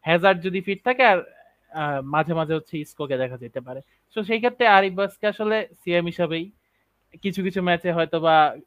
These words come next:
ক্রুজ বা মডরিচের সাব হিসেবে খেলা যেতে পারে। So আমাদের এই, আহ, মানে মিডফিল্ডে এই,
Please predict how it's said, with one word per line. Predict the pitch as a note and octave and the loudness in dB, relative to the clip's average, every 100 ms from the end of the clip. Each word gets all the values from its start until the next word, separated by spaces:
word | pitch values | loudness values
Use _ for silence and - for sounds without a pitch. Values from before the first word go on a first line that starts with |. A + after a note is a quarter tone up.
| _ | _
ক্রুজ | F3 D#3 | -8 -2
বা | D#3 | -2
মডরিচের | D3+ D3 D3 C#3+ D3 C#3 _ - | -2 -6 -8 -6 -6 -6 _ -6
সাব | C#3 C#3 | -4 -4
হিসেবে | C3+ D3 C#3+ | -6 -8 -6
খেলা | D3 C#3+ | -4 -4
যেতে | C#3+ C#3 | -6 -12
পারে। | C3 D3 - _ _ - | -12 -12 -14 _ _ -4
So | A3 - | -4 0
আমাদের | E3 G3 G#3+ B3 | 2 4 4 2
এই, | - G3+ G#3 - | 2 -2 -2 0
আহ, | E3 D3+ D#3 | 2 2 2
মানে | D#3 | -2
মিডফিল্ডে | D#3 F3 - G#3 G3+ G#3 G#3+ | -4 -6 -6 -8 -4 -2 -2
এই, | - E3 | -2 -4